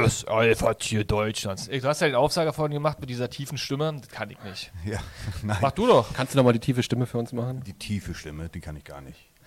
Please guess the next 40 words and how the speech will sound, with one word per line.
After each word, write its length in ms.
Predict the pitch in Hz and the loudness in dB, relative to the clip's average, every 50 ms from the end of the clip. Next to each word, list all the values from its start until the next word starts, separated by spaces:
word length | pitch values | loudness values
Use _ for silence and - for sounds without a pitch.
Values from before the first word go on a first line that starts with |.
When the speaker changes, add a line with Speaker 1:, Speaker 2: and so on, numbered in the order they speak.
| - - - | -16 -8 -4
Speaker 1:
Wie 140 | 139 139 139 | -2 2 4
würde 140 | 175 202 | 4 4
man 140 | 196 147 127 | 6 4 2
Tarkan 380 | - 117 110 113 - 123 120 - | 4 4 2 2 2 0 -2 0
Aslan 300 | - 120 117 127 120 120 | 0 0 0 0 0 0
denn 120 | 117 113 | 0 0
als 220 | 101 110 - 110 107 | 0 -2 -2 -2 -2
Wrestler 260 | 120 151 190 180 131 | -2 0 0 0 0
sagen? 200 | 110 104 113 135 | 4 6 8 8
Speaker 2:
Oh, 180 | 139 131 101 85 92 | 8 8 6 2 0
nee, 160 | 113 123 123 | 0 0 0
ich 80 | - | -2
hab 100 | 127 - | -4 -6
extra 200 | - - - 120 | -6 -4 -2 -2
einen 60 | 101 101 | 0 0
Ansager 400 | 117 131 123 95 87 80 78 76 | -2 -2 -2 -2 -2 -2 -4 -6
dafür. 360 | 76 - - 85 90 110 135 | -6 -6 -6 -4 -4 -4 -2
Speaker 1:
Ach 100 | - 190 | -2 -2
so. 220 | - - 143 101 - - - | 0 0 -2 -2 -2 -6 -6
Speaker 2:
Ja, 120 | 107 104 120 | -4 -2 0
ja. 220 | 120 110 127 151 156 - - - | 0 -2 -2 -6 -8 -12 -12 -10
Und 140 | 107 98 95 | -6 0 2
der 100 | 117 131 | 2 2
ist 120 | - - | 2 0
auch, 200 | - 113 107 - | -2 -2 -2 -2
äh, 220 | - 107 104 104 101 | -4 -2 -2 0 0
weltweit 300 | 113 117 110 110 98 98 | 0 -2 0 -2 -2 -2
unterwegs, 380 | 98 92 101 95 98 87 87 | -2 -4 -4 -6 -6 -8 -10
wie 60 | 95 87 | -14 -12
gesagt. 260 | 90 85 92 90 - | -10 -10 -10 -8 -8
Das 60 | 95 | -8
hatten 100 | 101 - | -8 -8
wir 60 | 90 85 | -8 -12
ja 60 | - | -10
vorhin 220 | - 98 98 95 | -10 -10 -8 -8
mit 140 | 85 80 - | -10 -10 -10
dem, 100 | 87 85 | -10 -10
mit 160 | 85 78 - | -12 -12 -10
dem, 320 | 87 82 80 76 78 78 78 | -10 -10 -10 -10 -8 -8 -6
ähm, 380 | 76 71 71 71 71 73 71 | -6 -6 -6 -6 -8 -10 -12